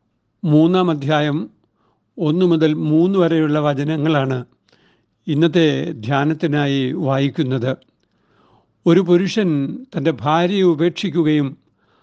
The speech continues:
അവൾ അവനെ വിട്ടുപോയി മറ്റൊരു പുരുഷന് ഭാര്യയായി തീരുകയും ചെയ്ത ശേഷം അവൻ അവളുടെ അടുക്കൽ വീണ്ടും ചെല്ലുമോ? അങ്ങനെയുള്ള ദേശം മലിനമായി പോകയില്ലയോ?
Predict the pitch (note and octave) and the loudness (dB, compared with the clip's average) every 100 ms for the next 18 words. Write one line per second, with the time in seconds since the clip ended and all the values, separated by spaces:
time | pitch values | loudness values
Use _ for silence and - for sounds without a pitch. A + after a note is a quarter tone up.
0 | _ - E3+ F3 F#3 F3 D3+ D3+ G#3+ F#3 | _ -2 2 2 2 2 0 -2 -2 2
1 | F3 E3+ D3+ D3+ F#3 F3+ D3+ D#3 D#3+ D#3+ | 4 4 2 -2 -2 -2 0 -2 -2 -2
2 | E3+ E3 D3 - F3 C#3 D3+ F#3+ F#3 E3+ | -2 0 -4 -8 -6 -2 0 2 2 2
3 | D#3+ D#3+ D3+ D3+ D#3 D3 C#3+ D3+ C#3+ D#3 | 0 0 0 0 0 0 -2 -4 -4 -2
4 | D3+ C3+ D#3 A2+ _ _ _ _ _ _ | -4 -2 -6 -6 _ _ _ _ _ _
5 | _ _ D3+ F#3 F3+ E3 F#3 F3 F3 D#3 | _ _ 0 2 2 2 2 2 0 0
6 | E3 F#3+ F#3+ D3+ F#3 C#3+ D#3+ E3+ F#3 C3 | -2 -2 -2 -2 -6 -4 -2 -2 -6 -6
7 | F3+ E3 E3 C3 C3 _ _ _ _ _ | -6 0 0 0 -6 _ _ _ _ _
8 | _ _ _ D4+ D#3 E3 E3 D#3 D#3 D3 | _ _ _ -4 2 4 4 2 0 0
9 | D3+ D#3 F#3 D3 - _ _ C#4 D#3 D3 | -2 -2 -2 -2 -6 _ _ -8 -2 0
10 | D#3 F#3+ F#3+ E3 E3 C#3 D3 C#3 C#3 C3+ | 0 0 0 0 0 -2 -2 -2 -4 -4
11 | C3+ | -6